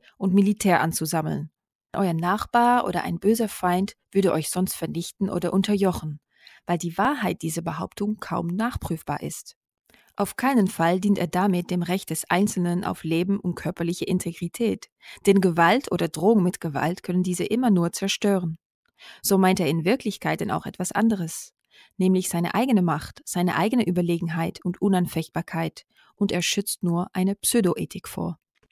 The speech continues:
Das Zeitalter ohne Ethik. Der wissende Mensch unseres Jahrhunderts, für den es immer weniger Geheimnisse gibt, ist nicht etwa die Frucht höherer Intelligenz.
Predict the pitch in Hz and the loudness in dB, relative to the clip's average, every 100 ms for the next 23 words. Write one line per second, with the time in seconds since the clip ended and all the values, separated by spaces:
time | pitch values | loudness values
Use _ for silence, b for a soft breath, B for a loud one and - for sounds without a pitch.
0 | _ _ _ _ _ _ b b _ 208 | _ _ _ _ _ _ b b _ -4
1 | - - 262 269 - 226 220 - 185 185 | -2 0 0 0 0 0 -2 -2 0 0
2 | - 170 - 170 - _ _ _ _ _ | -2 -6 -6 -10 -14 _ _ _ _ _
3 | _ _ _ _ _ _ b b b - | _ _ _ _ _ _ b b b 0
4 | 190 196 190 254 330 240 196 190 175 - | 2 2 0 -2 2 4 4 4 0 0
5 | 190 180 175 - 170 160 247 214 196 - | -2 -2 -4 -4 -4 0 0 2 0 -4
6 | - - 185 185 165 - 202 220 170 180 | -8 -2 0 0 -2 0 2 4 4 4
7 | 175 165 160 170 196 190 - 175 180 - | 2 0 -2 0 2 2 0 -2 -4 -4
8 | - B B B B 208 - 285 - 226 | -10 B B B B -6 -2 -4 -4 -2
9 | - 185 185 - 190 185 - 185 180 156 | 0 2 0 -2 -4 -4 0 2 4 2
10 | 175 170 175 175 170 160 - | 0 -2 -2 0 0 -4 -8